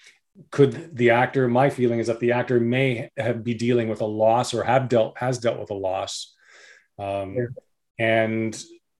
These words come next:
Speaker 1: they can tap into that, uh, whether or not they've, um, dealt with it.
Speaker 2: You, what you mean is that they probably bring that quality of them, that, well,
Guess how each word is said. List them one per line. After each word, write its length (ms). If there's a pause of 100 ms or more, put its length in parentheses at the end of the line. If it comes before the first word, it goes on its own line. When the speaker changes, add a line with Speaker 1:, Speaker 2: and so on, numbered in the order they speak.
(360)
Speaker 1:
they 840
can 200
tap 320
into 300
that, 420 (300)
uh, 80
whether 320
or 60
not 240
they've, 240
um, 340 (300)
dealt 240
with 160
it. 200 (560)
Speaker 2:
You, 200
what 200
you 80
mean 220
is 180
that 140
they 140
probably 500
bring 580 (600)
that 340
quality 640
of 280
them, 200
that, 180
well, 360